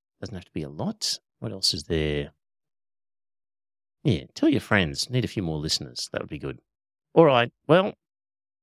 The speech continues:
all right. And also, we've got chapters. So if you look at your podcast app,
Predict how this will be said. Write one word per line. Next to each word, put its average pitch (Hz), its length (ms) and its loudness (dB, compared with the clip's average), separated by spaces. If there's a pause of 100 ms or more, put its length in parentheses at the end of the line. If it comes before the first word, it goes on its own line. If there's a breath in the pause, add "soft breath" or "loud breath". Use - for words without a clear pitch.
(140)
all 139 120 6
right. 69 140 -4
And 120 100 2
also, 120 360 4
we've 98 160 -2
got 123 120 4
chapters. - 640 0 (180)
So - 120 -6
if 95 80 -6
you 117 60 0
look 156 80 2
at 147 60 0
your 82 80 -2
podcast 90 460 -2
app, 90 180 -2